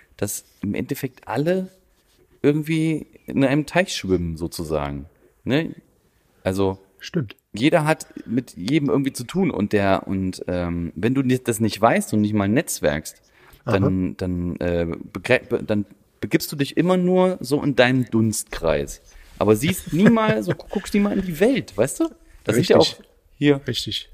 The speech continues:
Speaker 1: vielleicht auch mal Italiener oder Spanier, so Aussteller mit dabei.
Speaker 2: Mhm.
Speaker 1: Und dann guckst du mal, wie das da funktioniert und erzählst dir mit denen und, oh, das ist das herrlich, ne? Ich hab das,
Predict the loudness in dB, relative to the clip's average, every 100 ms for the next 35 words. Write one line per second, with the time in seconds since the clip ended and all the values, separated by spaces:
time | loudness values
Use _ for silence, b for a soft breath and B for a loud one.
0 | _ -2 0 0 0 0 0 -2 0 0
1 | 0 0 4 2 2 2 0 -2 0 2
2 | 4 2 0 2 2 2 0 -2 0 0
3 | 0 0 4 4 4 2 0 2 2 4
4 | 2 2 -2 2 2 2 2 0 2 0
5 | 0 -2 -4 -6 -4 -4 -4 -2 -2 -2
6 | 0 0 0 0 2 2 2 4 2 0
7 | -2 -4 b b b b b -12 -8 -8
8 | -6 -6 -6 -4 -2 -2 -2 -4 -6 -6
9 | -6 -6 -6 -8